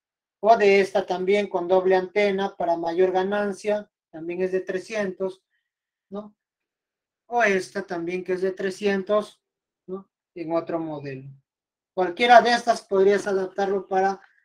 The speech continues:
mejorar tu velocidad inalámbrica,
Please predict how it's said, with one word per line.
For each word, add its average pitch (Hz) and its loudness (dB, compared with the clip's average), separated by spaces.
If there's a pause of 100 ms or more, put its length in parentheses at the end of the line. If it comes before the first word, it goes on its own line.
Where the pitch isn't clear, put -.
(200)
mejorar 185 0
tu 196 -8
velocidad 175 -2 (2000)
inalámbrica, 185 0